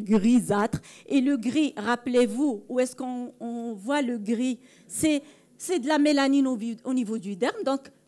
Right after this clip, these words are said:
automatiquement, je suis devant une lésion mélanocytaire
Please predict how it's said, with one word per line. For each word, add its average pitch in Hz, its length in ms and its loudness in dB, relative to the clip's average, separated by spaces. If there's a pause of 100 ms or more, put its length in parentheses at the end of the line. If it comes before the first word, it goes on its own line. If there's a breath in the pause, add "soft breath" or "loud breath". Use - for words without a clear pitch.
(180)
automatiquement, 320 880 -2
je 220 140 -6
suis 440 240 -4
devant 285 240 -6
une 262 180 -8
lésion 233 240 -6
mélanocytaire 208 800 -8